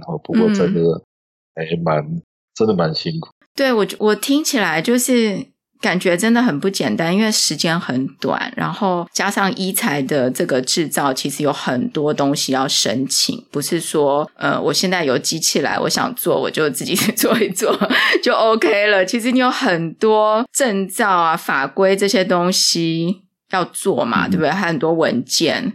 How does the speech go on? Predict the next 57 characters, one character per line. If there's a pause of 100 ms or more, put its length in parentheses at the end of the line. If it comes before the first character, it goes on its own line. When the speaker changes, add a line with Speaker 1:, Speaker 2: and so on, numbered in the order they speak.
Speaker 2:
然
后
等
于
是
从
无
到
有， (400)
非
常
的
快。 (200)
感
觉，
然
后，
呃，
刚
我
们
聊，
等
于，
呃，
杨
博，
你
从
就
是 (200)
本
来
在
工
研
院
是
受
雇，
然
后
后
来
自
己
创
业，
然
后
这
个
资
金
啊、
人
才，